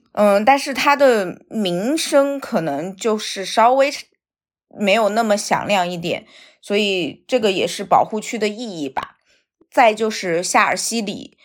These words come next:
夏尔西里的名声可能稍微的要，呃，比较响亮一点，因为可能大家在某些平台上可以搜到它的风景，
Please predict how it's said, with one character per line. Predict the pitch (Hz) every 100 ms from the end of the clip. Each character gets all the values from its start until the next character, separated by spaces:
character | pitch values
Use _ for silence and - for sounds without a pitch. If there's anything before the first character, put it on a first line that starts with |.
| _
夏 | - 302
尔 | 269
西 | - 320
里 | 359 214
的 | 160 175
名 | 180 175 170
声 | 190 214 226
可 | - 208
能 | 151 175
稍 | - 240 254
微 | 254 247
的 | 240 208 165
要， | 190 196 175 156 151 123 73 - _ _ _ _ _ _ _ _ -
呃， | - 170 143 -
比 |
较 | 180 202 220
响 | 214 147
亮 | 175 196 185
一 |
点， | 180 165
因 | 180
为 | 220 233 220 _
可 | -
能 | 156 151
大 | 185
家 | 190 190
在 | 214 185 160 160 _ _ _
某 | - 156
些 | 185
平 | 185 175
台 | 196 185 175
上 | 196
可 | 190 180
以 |
搜 | 170 196
到 | 202 185
它 | 185
的 | 180
风 | 175 196 190
景， | 165 -